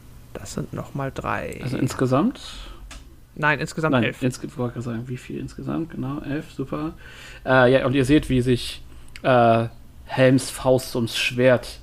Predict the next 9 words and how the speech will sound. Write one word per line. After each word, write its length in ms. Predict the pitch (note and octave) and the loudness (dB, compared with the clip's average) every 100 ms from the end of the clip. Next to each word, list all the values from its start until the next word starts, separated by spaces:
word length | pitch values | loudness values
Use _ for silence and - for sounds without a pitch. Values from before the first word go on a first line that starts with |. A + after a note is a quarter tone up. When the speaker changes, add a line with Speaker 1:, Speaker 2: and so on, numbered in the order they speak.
| - | -2
Speaker 2:
bildet 320 | C3+ A2+ A#2 - - - - - | 0 2 -2 -6 -6 -4 -4 -4
und 80 | - | 0
einmal 260 | B2+ B2 | 4 4
durch 140 | B2 A#2 | 4 0
die 100 | B2+ | -2
Schlangen 480 | - C#3+ A2+ A2+ A#2 | -2 0 2 0 -4
pflügt. 480 | - A#2+ F#3+ - - - - - - - - - | -4 -4 -4 -10 -18 -20 -20 -20 -18 -18 -20 -10
Äh, 60 | - | 0
Argos. 840 | B2+ C3 C3 B2+ G3 F#3+ C3 - | 2 2 0 0 2 2 0 -6